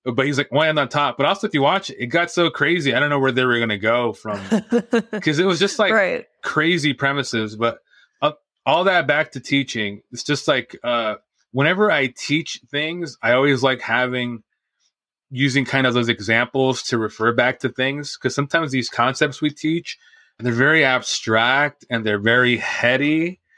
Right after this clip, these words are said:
Speaker 1: you know, and it, it, it's kind of in your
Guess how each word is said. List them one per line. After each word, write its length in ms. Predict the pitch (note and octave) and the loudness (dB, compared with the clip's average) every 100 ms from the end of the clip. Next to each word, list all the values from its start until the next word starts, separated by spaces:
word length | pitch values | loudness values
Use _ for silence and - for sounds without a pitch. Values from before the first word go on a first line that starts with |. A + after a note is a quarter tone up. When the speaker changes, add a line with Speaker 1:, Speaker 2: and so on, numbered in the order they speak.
| _ _ - | _ _ -4
Speaker 1:
you 120 | B2 | -2
know, 460 | B2 C3 C#3+ D3+ C#3 _ | 2 2 2 -2 -6 _
and 560 | A#2+ A#2 A2 G#2+ G#2+ G#2 | -6 -4 -4 -6 -10 -16
it, 240 | F2 E2+ _ - G2+ B2 B2+ | -20 -20 _ -20 -8 -8 -4
it, 140 | A#2+ - | -4 -4
it's 120 | C3+ | -14
kind 220 | - D#3+ | -4 0
of 120 | D3+ C#3 | 2 2
in 140 | C3 | 2
your 340 | B2 A2+ A2 | 2 2 0